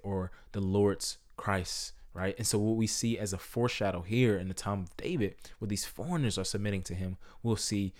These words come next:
uh, on full scale, right, with the Lord Jesus, where Gentiles like us can come and worship the Lord our God. And at the end, he ends with praise. In praise, as we know, as we've said before, praise is the proper, fitting, and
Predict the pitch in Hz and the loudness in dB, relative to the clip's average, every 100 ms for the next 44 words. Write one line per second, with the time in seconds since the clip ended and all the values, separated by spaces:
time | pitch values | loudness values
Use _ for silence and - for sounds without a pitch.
0 | - 104 104 110 - - 123 110 - 104 | -6 -2 -2 -2 -4 2 4 4 2 2
1 | 92 - - 98 95 95 - - 107 101 | 2 -2 -8 -2 0 0 -4 -8 -4 -2
2 | 92 98 95 95 90 90 - 92 92 104 | 2 2 2 0 -2 -4 -4 -4 0 0
3 | 101 98 95 90 92 - 90 - - - | 2 2 2 0 -4 -6 -8 -8 -12 -14
4 | - - - - - 110 - 101 101 92 | -20 -20 -20 -14 -4 -4 -2 2 2 2
5 | - - 95 95 98 - 87 - 95 95 | -4 -4 0 2 2 0 -4 -4 -2 2
6 | 95 95 - - - - - - - - | 4 4 2 -4 -16 -18 -20 -18 -16 -2
7 | - - 104 95 90 107 113 117 117 117 | 0 4 6 6 6 4 2 2 4 4
8 | 104 117 - 110 110 101 - - - - | 4 0 0 2 4 2 -2 -6 -10 -20
9 | - - - 98 - 101 92 87 - - | -20 -20 -8 -8 0 2 2 2 -4 -4
10 | 107 101 - 127 139 117 104 95 98 110 | -4 -2 0 4 8 8 6 2 0 2
11 | 98 95 90 104 - 110 107 - 82 92 | 2 2 0 0 0 0 0 -2 -6 -8
12 | - - - - 113 120 123 120 110 113 | -12 -20 -12 0 6 8 8 6 2 -2
13 | 95 - - 98 101 120 - - 95 92 | -2 -2 4 4 4 -2 -4 2 2 2
14 | 92 | 0